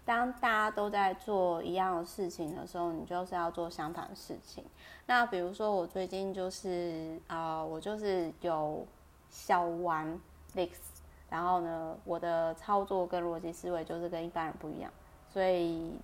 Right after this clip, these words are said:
我其实是有小赚一点这样子。那当然我知道说，如果你今天你的想法，可能你比较没有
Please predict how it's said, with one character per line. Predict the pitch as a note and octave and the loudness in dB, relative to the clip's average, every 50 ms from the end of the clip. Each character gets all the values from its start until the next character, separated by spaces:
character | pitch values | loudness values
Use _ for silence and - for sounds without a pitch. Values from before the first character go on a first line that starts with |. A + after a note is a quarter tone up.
| - - - - | -14 -18 -18 -10
我 | - G3 F3+ F3 E3+ E3 E3+ | -2 2 2 2 2 0 -2
其 | - - F3+ E3+ | -4 -4 -2 -2
实 | E3+ F3 | -2 -2
是 | F3 - - F3+ | -4 -4 -2 0
有 | F3 E3 D3+ D3 F3+ F3+ | 0 2 0 0 -2 -6
小 | - - - F3 - - | -8 -6 -6 -6 -6 -6
赚 | - F#3 E3+ E3 | -6 -6 -4 -4
一 | E3+ E3+ | -4 -6
点 | F#3+ - - - - G3 - | -4 -6 -6 -8 -8 -14 -8
这 | - | -8
样 | - - F#3 G3+ - - | -8 -8 -8 -12 -12 -12
子。 | - E4+ - - - - - - - - - | -12 -14 -12 -18 -20 -20 -18 -18 -20 -16 -4
那 | - C4 C4 B3 A3+ G#3+ G3 - - - - - - - | 0 2 2 4 2 2 0 -4 -8 -18 -20 -20 -6 -2
当 | A#3 A3+ A#3 | 0 0 2
然 | A#3 A#3 G#3 | 2 2 2
我 | F#3+ F3+ | 0 0
知 | F3 F#3+ F#3 | 0 -2 0
道 | F#3 G#3 G3 G3 G3+ G3+ | 2 2 4 4 2 2
说， | G3+ G3+ G3+ F#3 F3+ F3+ F3 F3 F3 F3 | 0 -2 0 2 2 4 4 4 2 2
如 | F3 C4 | 4 4
果 | C#4+ A#3+ | 4 4
你 | G3 F3+ E3+ | 2 0 -4
今 | F3 - F#3+ | -4 -4 -6
天 | F#3+ G3 G3 | -4 -2 -2
你 | F#3 F3 | -2 -2
的 | E3 E3 | -4 -4
想 | - - F3 F3 F3 | -6 -6 -6 -4 -2
法， | F3+ E3+ E3+ E3+ | -2 -2 -2 -2
可 | - F#3 | -4 -4
能 | F3 E3+ E3 E3+ | -4 -4 -2 -2
你 | E3+ F3 | -2 -4
比 | F3 E3+ E3+ F3 | -4 -4 -8 -6
较 | - G3 F#3+ F#3 F#3 F3+ | -2 0 2 2 2 2
没 | F3+ F3 E3+ E3+ E3+ E3+ F3 | 0 -2 -4 -2 -2 -2 0
有 | F3 E3+ E3 E3+ - | 0 0 0 -2 -4